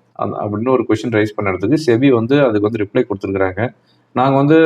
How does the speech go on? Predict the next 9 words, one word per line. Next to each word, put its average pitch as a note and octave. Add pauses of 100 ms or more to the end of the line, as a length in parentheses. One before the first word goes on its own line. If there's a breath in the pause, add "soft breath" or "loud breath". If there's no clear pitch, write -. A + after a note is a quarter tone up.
(580)
அஹ், A2
மார்க்கெட் C3
வந்து B2
ரொம்ப A#2+
க்ளோஸா A#2+
வாட்ச் A2
பண்ணிட்டு G2+
இருக்கிறோம். F#2+ (420)
அதாவது G#2+